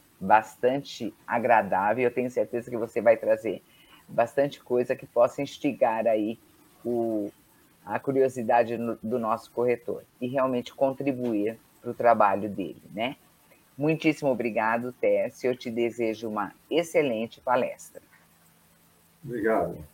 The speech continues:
Speaker 2: Márcia. Bom, depois dessa, eh, brilhante apresentação da Márcia, eu sinto honrado, né, em estar <clears throat> participando desse evento,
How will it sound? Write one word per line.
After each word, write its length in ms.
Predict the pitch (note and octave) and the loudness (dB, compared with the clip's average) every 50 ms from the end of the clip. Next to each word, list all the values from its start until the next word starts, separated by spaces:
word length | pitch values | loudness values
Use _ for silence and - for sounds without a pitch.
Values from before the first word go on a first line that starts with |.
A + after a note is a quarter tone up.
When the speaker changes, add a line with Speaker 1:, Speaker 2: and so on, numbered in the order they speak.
| _ _ - | _ _ -12
Speaker 2:
Márcia. 400 | - - E2+ - - - - - - - _ - C3+ C3 C3 B2+ C#3+ - - _ _ _ _ - - - - _ _ _ - - - - - - - - - - - - | -8 -8 -8 -8 -10 -12 -16 -20 -20 -20 _ -8 -6 -4 -4 -4 -6 -6 -10 _ _ _ _ -20 -20 -20 -20 _ _ _ -20 -20 -20 -18 -18 -18 -18 -20 -20 -20 -16 -6
Bom, 360 | - C#3 C3+ - - - - - | 0 2 2 2 2 0 -4 -6
depois 480 | - A2+ C3+ C3+ C#3 - C#3 C#3+ D#3 D#3 | -2 0 0 0 2 4 6 6 6 8
dessa, 760 | C#3+ D3+ D3+ D3 C#3+ C#3 - D3 C3+ B2 A#2 - - - - - | 8 8 10 10 8 8 8 8 10 10 10 8 6 2 -2 0
eh, 600 | E2+ G2 G2+ G#2 G#2 G2+ G2 F#2+ - - - - - | 2 4 6 6 6 6 4 4 2 -2 -8 -4 2
brilhante 760 | A#2+ C3 B2+ G#2+ G#2 B2 C#3+ D#3 D3+ C#3+ - - G#2 F#2 - | 4 4 4 6 6 6 6 6 4 2 -2 -4 -8 -8 -4
apresentação 1200 | - A2 A2+ A2+ A2 A2+ A2 G#2 G#2+ A#2 A2+ A2 - G#2+ G2+ - - - G#2 G2+ F#2+ E2+ - - - _ _ _ - | -2 -2 -2 0 0 0 0 2 0 0 -2 -2 0 0 0 0 -2 -4 -4 -4 -2 -4 -6 -8 -14 _ _ _ -6
da 160 | F#2+ F#2 F#2 | -4 -4 -2
Márcia, 560 | G2 G#2 A2+ B2 C#3+ C#3+ C#3 - - F2 D#2+ D#2 - _ _ _ _ _ _ _ _ _ _ _ _ _ _ _ _ _ _ _ - | 0 2 4 6 6 4 2 0 -6 -12 -18 -20 -20 _ _ _ _ _ _ _ _ _ _ _ _ _ _ _ _ _ _ _ -12
eu 240 | - G#2+ G2+ F#2+ - | -10 -8 -8 -8 -8
sinto 520 | - - A2+ A2 - - A#2+ A2+ - - | -8 -6 -6 -6 -4 -2 0 0 0 2
honrado, 640 | - A#2 A#2 - A2 B2 C3+ C3 C3 - A2+ G#2+ | 2 2 2 4 4 6 6 6 6 4 2 2
né, 320 | G#2 A2+ A#2+ B2 A2+ - - | 0 0 0 -2 -4 -6 -6
em 120 | A2+ A2 G#2 | -4 -4 -4
estar 580 | - - - - A2 A2 G#2+ - - - - _ _ _ _ _ _ - | -4 -4 -2 0 2 4 4 4 2 -2 -8 _ _ _ _ _ _ 0
<clears throat> 640 | D#3 D#3+ D3 C#3 B2 G#2+ F2 - - - - - | 2 4 4 4 2 0 -2 -8 -16 -20 -8 2
participando 600 | - A#2 A#2 - - A#2 - - A2 A2+ A2 G2+ | 4 4 4 4 0 -8 -4 -2 0 0 0 0
desse 260 | G2 G2+ F#2+ - - G#2 | 0 0 -2 -2 -2 -2
evento, 500 | F#2+ F2 G2+ A#2+ C3 C#3+ - - - | -2 0 2 4 4 4 4 2 -2